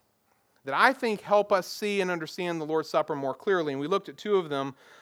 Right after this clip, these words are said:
uh, last week. The first lens was the lens of Passover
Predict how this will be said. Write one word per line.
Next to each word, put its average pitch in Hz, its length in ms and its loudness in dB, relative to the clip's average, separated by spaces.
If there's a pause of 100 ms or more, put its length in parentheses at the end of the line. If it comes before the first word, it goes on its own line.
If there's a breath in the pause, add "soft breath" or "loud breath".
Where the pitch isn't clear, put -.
(140 soft breath)
uh, 135 180 2
last 135 380 -4
week. 180 280 2
The 131 40 -12
first 247 380 4
lens 156 540 -4 (400 soft breath)
was 175 180 -2
the 160 60 -4
lens 202 420 2
of 165 400 4
Passover 233 880 6